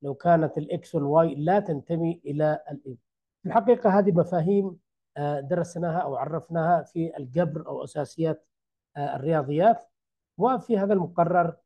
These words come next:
آه، نطبقها بشكل فعلي، وبالتالي حتبقى الأمور، آه، أوضح بشكل كبير. مثلا، آه، عندي الشكل هذا، يعني إحنا بالإمكان نأخذ هذا الشكل، آه، في الحقيقة، آه، بدون الإيه؟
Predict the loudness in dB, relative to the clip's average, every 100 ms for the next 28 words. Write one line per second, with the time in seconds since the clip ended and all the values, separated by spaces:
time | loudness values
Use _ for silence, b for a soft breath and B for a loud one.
0 | _ _ -12 -8 -8 -4 -2 0 -2 -2
1 | -4 -4 -6 -6 -6 -4 -2 -2 -4 -4
2 | -8 -6 -6 -6 -8 -12 -8 -8 -4 -2
3 | 0 -2 -10 _ _ -12 -6 -2 0 -2
4 | -4 -2 -2 -2 -4 -10 -10 -10 -8 -6
5 | -6 -8 _ _ _ _ _ 0 2 4
6 | 4 4 -2 _ _ _ _ _ _ -2
7 | 0 0 0 0 -4 -2 0 0 -2 -2
8 | -2 -2 -2 2 2 2 -4 -6 -6 -6
9 | -8 -8 0 2 2 -2 -8 -8 -10 -18
10 | _ _ _ -6 -6 -6 -8 -4 -4 0
11 | 0 0 _ _ _ _ -6 -4 -2 2
12 | 4 4 0 -4 -6